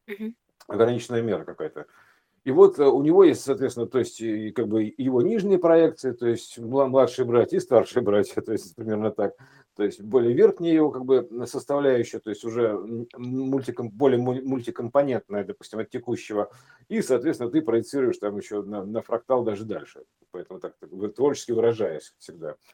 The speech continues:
Speaker 2: Ну, в любом случае, выражаясь, так или иначе, проявляясь, ты проецируешь, там, коммуницируешь с этим фракталом дальше.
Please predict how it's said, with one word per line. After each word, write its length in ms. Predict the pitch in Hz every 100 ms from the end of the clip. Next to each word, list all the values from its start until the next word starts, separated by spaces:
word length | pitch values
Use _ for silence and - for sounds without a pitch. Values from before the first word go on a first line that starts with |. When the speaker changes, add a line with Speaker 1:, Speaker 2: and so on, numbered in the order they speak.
| -
Speaker 2:
Ну, 80 | 175
в 40 |
любом 160 | 160 123
случае, 260 | 104 - 98
выражаясь, 520 | 131 139 113 92 87
так 120 | 101
или 60 | 95
иначе, 200 | 92 -
проявляясь, 720 | - 113 123 185 202 185 185 _ _ _
ты 120 | 143
проецируешь, 560 | 143 120 120 151 151 -
там, 240 | 107 104 95
коммуницируешь 640 | 113 120 120 151 139 120
с 40 | 101
этим 160 | 107
фракталом 440 | 110 104 117 117 113
дальше. 360 | 113 - -